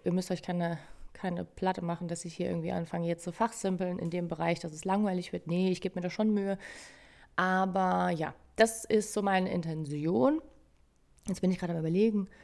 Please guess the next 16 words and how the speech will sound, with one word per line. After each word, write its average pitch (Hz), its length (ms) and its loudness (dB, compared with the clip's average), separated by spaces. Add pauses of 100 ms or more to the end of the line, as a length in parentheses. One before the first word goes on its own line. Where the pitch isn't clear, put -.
(240)
hab 220 240 -2
ich 214 240 0
noch 185 200 -2
irgendwas 190 320 -2
auf - 140 -6
der, 165 260 -4 (2000)
auf 160 160 -14
der 226 160 -8
Agenda, 214 580 -2
was 185 120 -10
ich - 100 -8
mit 175 100 -6
euch 165 140 -10
teilen 214 420 -2
wollte? 160 400 -6 (1700)
Nö, 147 220 -2